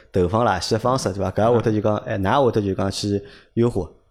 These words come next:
Speaker 1: 比如侬前头讲个就讲措施的那个，就是讲投放点。
Speaker 2: 措施点位嘛，对伐？
Speaker 1: 措施点位，
Speaker 2: 针对一些这个特殊人群嘛。
Speaker 1: 对伐？特殊人群，
Speaker 2: 啊，
Speaker 1: 啊。
Speaker 2: 对，对。
Speaker 1: 那么现在就讲搿只生活，就讲还是㑚个就是讲主要工作伐？
Speaker 2: 哎，是的呀。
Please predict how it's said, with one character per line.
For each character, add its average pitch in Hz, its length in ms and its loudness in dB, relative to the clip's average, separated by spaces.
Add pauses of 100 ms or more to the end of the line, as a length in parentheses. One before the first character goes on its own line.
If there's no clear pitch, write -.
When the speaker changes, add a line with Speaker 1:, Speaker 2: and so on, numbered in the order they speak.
(120)
Speaker 1:
比 - 120 -2
如 110 40 4
侬 113 80 4
前 101 140 0
头 104 60 2
讲 101 180 0
个 101 60 2
就 98 120 -2
讲 98 180 0
措 - 280 0
施 - 180 -6
的 101 120 2
那 104 140 0
个， 95 120 -2
就 90 100 -2
是 87 100 -8
讲 90 300 -2
投 - 160 0
放 113 160 2
点。 107 140 -2
Speaker 2:
措 - 0 -
施 - 0 -
点 - 20 -4
位 107 100 -2
嘛， 110 200 -4
对 107 160 -12
伐？ - 40 -10
Speaker 1:
措 123 140 0
施 113 120 -2
点 101 160 2
位， 87 60 -2
Speaker 2:
针 127 160 0
对 95 120 0
一 104 60 0
些 123 360 -2
这 117 100 -6
个 113 220 -2 (240)
特 - 200 -4
殊 135 160 -2
人 117 180 -2
群 - 160 -8
嘛。 104 100 -6 (300)
Speaker 1:
对 - 120 -4
伐？ 87 80 -4
特 98 60 0
殊 95 40 0
人 90 120 -2
群， 87 160 -4 (160)
Speaker 2:
啊， 95 80 -10
Speaker 1:
啊。 - 60 -8
Speaker 2:
对， - 260 -12
对。 - 120 -18 (540)
Speaker 1:
那 110 80 2
么 110 60 4
现 92 120 -2
在 143 120 2
就 143 80 0
讲 101 240 0
搿 - 160 -2
只 123 140 -2
生 131 200 0
活， 107 220 0 (200)
就 101 100 -10
讲 95 140 -2
还 123 160 0
是 110 100 -2
㑚 90 180 -2
个 90 100 -2
就 90 100 -4
是 87 60 -6
讲 92 360 -2 (640)
主 - 180 -2
要 101 80 4
工 104 160 -2
作 - 140 -4
伐？ - 140 -16 (280)
Speaker 2:
哎， 107 220 0
是 120 140 -4
的 127 100 2
呀。 170 120 -2